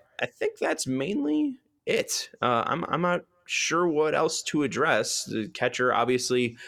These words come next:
uh, finally locked down, or it seems, for the twenty twenty-four season with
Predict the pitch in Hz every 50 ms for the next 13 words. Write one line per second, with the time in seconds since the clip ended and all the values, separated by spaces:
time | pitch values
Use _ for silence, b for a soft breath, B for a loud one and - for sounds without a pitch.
0 | B B - - 107 104 98 - - 113 120 117 110 107 98 - 107 110 104 120
1 | - - 110 107 113 117 117 117 113 101 104 101 101 101 101 104 - - - -
2 | 123 120 101 101 110 107 - - - 101 98 98 - - 104 101 95 - 104 98
3 | 98 - 107 101 - - 98 95 95 107 101 98 98 95 -